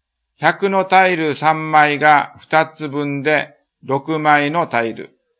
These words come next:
一のタイル八個、十のタイル四個、百のタイル六枚で六百四十八になります。筆算ですると次のようになります。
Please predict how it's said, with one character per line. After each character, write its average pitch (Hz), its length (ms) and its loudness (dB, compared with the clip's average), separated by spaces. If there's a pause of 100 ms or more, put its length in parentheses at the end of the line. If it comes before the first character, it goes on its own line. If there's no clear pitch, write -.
(460)
一 147 280 -4
の 180 160 2
タ 170 220 2
イ 160 100 0
ル 139 140 -4
八 127 320 -8
個、 - 460 -4
十 165 400 -2
の 160 180 -2
タ 151 240 2
イ 151 100 -2
ル 147 220 -6
四 127 340 -4
個、 - 360 -6 (280)
百 160 360 -2
の 160 200 -2
タ 156 220 2
イ 147 120 -2
ル 139 220 -2
六 131 320 -4
枚 131 340 -2
で 139 380 -4 (420)
六 160 380 -6
百 180 320 0
四 175 320 -4
十 123 300 -4
八 127 600 -6
に 147 200 -4
な 123 100 0
り 110 100 -6
ま 95 160 -8
す。 - 220 -20 (880)
筆 180 120 -6
算 202 360 0
で 196 140 2
す 185 120 -6
る 180 200 -4
と 180 160 -2
次 151 240 -6
の 151 160 -2
よ 135 160 0
う 131 40 -4
に 156 120 -6
な 139 120 0
り 113 80 -8
ま 95 140 -8
す。 - 180 -20